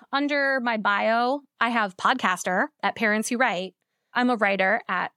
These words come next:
Parents Who Write. <laughs> I added that I did study at Johns Hopkins and my location in Maryland, but that's it.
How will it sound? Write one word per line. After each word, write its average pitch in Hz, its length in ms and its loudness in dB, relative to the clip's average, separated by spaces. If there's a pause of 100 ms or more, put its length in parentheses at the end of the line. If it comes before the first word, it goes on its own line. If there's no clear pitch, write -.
(200)
Parents 220 400 0
Who 220 80 -2
Write. 185 380 0 (260)
<laughs> - 260 -10 (400)
I 220 300 0
added 269 280 2
that 277 120 2
I 262 100 2
did 233 200 -2
study 240 280 0
at 214 80 -2
Johns 214 260 0
Hopkins 202 600 -2 (480)
and 262 160 2
my 254 100 2
location 240 480 0
in 214 100 -2
Maryland, 226 600 0 (140)
but 208 120 -6
that's 226 260 0
it. 208 260 -2